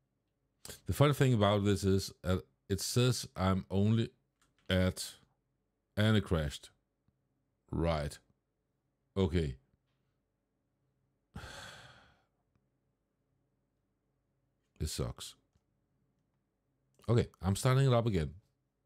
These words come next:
This was what I hoped would have worked. <laughs> They had fixed next gen update.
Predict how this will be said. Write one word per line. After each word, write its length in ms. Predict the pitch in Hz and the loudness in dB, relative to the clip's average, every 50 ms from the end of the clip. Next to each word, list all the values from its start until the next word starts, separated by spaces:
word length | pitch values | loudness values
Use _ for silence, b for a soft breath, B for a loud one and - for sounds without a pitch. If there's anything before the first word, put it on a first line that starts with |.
| _ _ _ _ - | _ _ _ _ 0
This 240 | 120 123 - - | 0 2 2 2
was 320 | 123 117 113 104 - - - - | 2 4 2 2 0 -2 -12 -10
what 180 | - 87 87 92 | -4 -2 0 2
I 80 | 98 92 | 2 2
hoped 380 | 78 101 107 110 104 - - | 2 2 2 2 0 -2 -6
would 200 | 98 95 90 85 | -4 -2 -2 0
have 320 | 90 87 87 - - - - _ b b b b b b b b b b b - | 2 0 0 0 -4 -12 -20 _ b b b b b b b b b b b -4
worked. 540 | 78 82 87 85 107 101 95 - - - b b b b b b b b b b b b b b b _ _ _ _ B | 0 2 4 6 6 4 4 0 -6 -10 b b b b b b b b b b b b b b b _ _ _ _ B
<laughs> 240 | B B 147 147 143 B B B B B B B B B B B _ _ _ _ - - | B B -16 -16 -16 B B B B B B B B B B B _ _ _ _ -10 -2
They 200 | 180 92 90 87 | 2 4 4 4
had 200 | 85 90 82 - | 4 2 0 -2
fixed 600 | - - - 92 85 82 - - - - - - _ _ _ _ _ - | -4 -4 -2 0 0 0 -2 -8 -16 -16 -18 -20 _ _ _ _ _ -8
next 460 | - 85 95 110 113 - - - - | -2 2 2 2 2 0 -4 -10 -2
gen 240 | - 98 98 95 92 - | 0 2 2 2 0 -2
update. 600 | - 90 90 - _ - 92 85 80 76 71 - | -2 -2 -2 -2 _ -2 0 0 0 -2 -4 -8